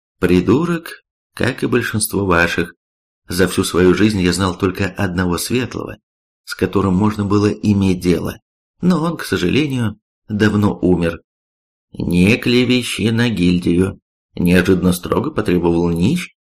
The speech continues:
выглянув из-за тумбы. «Не смей мне указывать, что делать. И вообще, лучше помолчи. Сюда уже идут».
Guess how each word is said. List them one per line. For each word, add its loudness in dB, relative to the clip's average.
выглянув 0
из-за -2
тумбы. 0
«Не 2
смей 2
мне 2
указывать, 0
что -4
делать. -2
И 0
вообще, 0
лучше 4
помолчи. -4
Сюда 2
уже 2
идут». -2